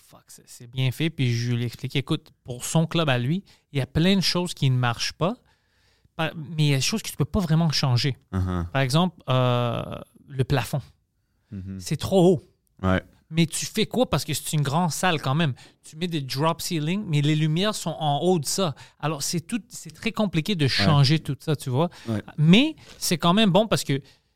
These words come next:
Speaker 1: t'as du stationnement dans, euh, le forum,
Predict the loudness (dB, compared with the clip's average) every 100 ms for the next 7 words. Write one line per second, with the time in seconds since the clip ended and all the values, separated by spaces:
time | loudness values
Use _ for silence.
0 | _ -2 -2 0 0 2 4 4 0 _
1 | _ _ _ _ _ 0 4 4 4 4
2 | 4 2 0 -6 -10 -6 0 0 2 2
3 | 2